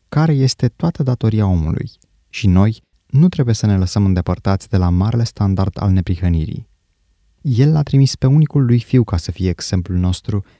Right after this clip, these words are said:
și ne-a poruncit să-L ascultăm și să-L urmăm. Noi nu trebuie să ne lăsăm deviați de la adevăr, așa cum este El în Isus, deoarece oamenii mari și presupus buni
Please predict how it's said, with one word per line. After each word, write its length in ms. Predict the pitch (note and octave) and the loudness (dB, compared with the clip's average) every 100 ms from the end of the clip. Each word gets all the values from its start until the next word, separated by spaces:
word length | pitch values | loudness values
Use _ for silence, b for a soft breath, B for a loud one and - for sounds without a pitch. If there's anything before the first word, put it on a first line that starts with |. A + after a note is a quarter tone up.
| b | b
și 140 | - B2+ | -6 -2
ne-a 100 | A#2 | -2
poruncit 400 | - A#2 A2 D#3 | 0 -2 -2 -4
să-L 180 | - C3 | -2 -2
ascultăm 680 | - - A2 G2 F#2+ G2 - | -2 -2 -2 0 -2 -2 -10
și 160 | - A#2 | -4 -2
să-L 200 | - G2 | -2 -2
urmăm. 480 | G2 F2 G2+ G2 _ _ _ _ _ _ _ _ | -2 -2 -4 -10 _ _ _ _ _ _ _ _
Noi 260 | - C#3 | 2 4
nu 100 | E3 | 4
trebuie 240 | E3+ G#2+ F#2 | 4 0 0
să 120 | F#2 | 0
ne 60 | |
lăsăm 320 | F#2 F2+ G2+ F#2+ | -2 0 0 2
deviați 500 | F#2+ F#2 F#2+ F#2+ - | 0 0 0 -2 -4
de 100 | G2+ | -2
la 100 | F#2 | 0
adevăr, 560 | F#2 F#2 G2+ E2+ _ _ | -2 -2 -2 -4 _ _
așa 220 | G2+ - | -4 -4
cum 180 | - A#2+ | -2 -2
este 260 | G#2 - | -2 0
El 140 | G2 F#2 | 0 2
în 140 | F#2+ | 2
Isus, 520 | G2 - G2+ - - _ _ | 2 0 -6 -6 -16 _ _
deoarece 500 | - G#2+ G2 G2 - | -2 0 0 -2 -2
oamenii 380 | F#2+ G#2 C#3 C3+ | -2 0 0 2
mari 240 | C3 C#3 - | 2 0 -2
și 140 | - | -6
presupus 500 | F2 F2 F2+ A#2 A#2 | -4 -6 -6 -6 -6
buni 320 | G2+ F#2+ G#2+ | -2 0 0